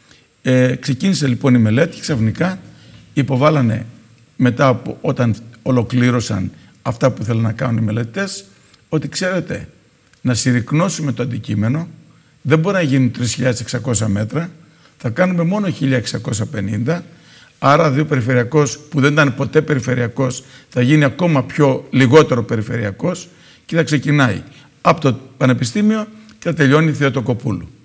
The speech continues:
Λοιπόν, αυτό προβλέπει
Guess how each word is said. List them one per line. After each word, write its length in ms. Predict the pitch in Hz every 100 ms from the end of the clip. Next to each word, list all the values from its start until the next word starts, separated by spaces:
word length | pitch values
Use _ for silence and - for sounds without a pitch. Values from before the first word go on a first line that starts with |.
| _ _ _ _ _ _
Λοιπόν, 400 | 156 151 104 113 - _ _ _ _ _
αυτό 300 | - 123 202
προβλέπει 600 | - 160 151 139 - -